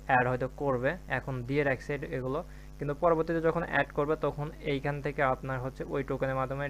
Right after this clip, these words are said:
ডেলিগেট করতে হবে, ভোট করতে হবে, এগুলো করতে হবে, ঠিক আছে? তো তারপর এগুলো করে নেবেন। আর এটার আপডেট হচ্ছে আমি দিয়ে দিব যখন ওরা টো-, ওই টোকেনটা ওইখানে সোয়াপের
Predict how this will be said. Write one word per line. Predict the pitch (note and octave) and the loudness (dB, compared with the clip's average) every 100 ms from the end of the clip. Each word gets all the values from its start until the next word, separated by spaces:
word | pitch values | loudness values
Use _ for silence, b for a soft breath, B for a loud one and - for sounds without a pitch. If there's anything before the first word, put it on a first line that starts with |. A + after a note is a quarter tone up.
| C3+ | -2
ডেলিগেট | C#3 C3 - B2 | -2 0 -4 -4
করতে | A#2 C3 | -6 -4
হবে, | C3+ | -4
ভোট | A#2+ A#2 - | -6 -8 -8
করতে | - C#3 | -8 -6
হবে, | C#3 D#3+ - | -6 -6 -6
এগুলো | B2 A#2+ A#2 | -6 -6 -6
করতে | A2+ A#2+ | -8 -8
হবে, | A#2+ - - - B B B - | -8 -10 -16 -16 B B B -4
ঠিক | D3 | -4
আছে? | C3+ A#2+ | -2 -6
তো | C3+ - | -6 2
তারপর | C#3+ C#3+ E3 - E3+ | 2 4 0 2 6
এগুলো | D#3 D3 C#3+ | 6 6 4
করে | B2+ | 0
নেবেন। | A#2+ B2 | 2 0
আর | C3 D3 | 0 -2
এটার | C#3 D3 C#3 | 0 2 2
আপডেট | C3 C3+ | 2 -4
হচ্ছে | D3 D3+ | -2 -4
আমি | D3 A#2+ | -4 -4
দিয়ে | B2+ B2 | -2 -2
দিব | B2+ C3 E3+ - - C3 | -2 -2 -4 -6 -12 -2
যখন | C3 C3+ C3 | -2 0 0
ওরা | B2+ B2+ | 2 2
টো-, | - D#3 | -2 -4
ওই | B2+ A#2+ A#2 | -2 -2 -4
টোকেনটা | C3 B2 B2 C3 A#2+ B2+ C#3+ | -6 -4 -4 -2 -2 -2 -6
ওইখানে | A#2+ B2 C3 | -6 -6 -6
সোয়াপের | - A#2+ B2 | -2 0 2